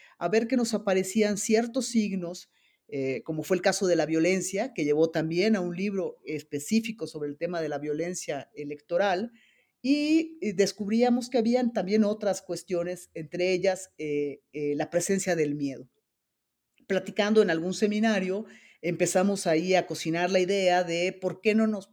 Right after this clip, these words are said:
acercábamos al tema del miedo y, y tratar de, eh,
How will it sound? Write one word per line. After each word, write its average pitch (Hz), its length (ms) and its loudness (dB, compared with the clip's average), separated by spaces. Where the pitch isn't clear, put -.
acercábamos 175 840 0
al 160 220 -2
tema 180 360 4
del 170 680 2
miedo 185 640 2
y, 139 720 -2
y 156 100 -10
tratar 175 440 0
de, 180 320 2
eh, 131 400 -4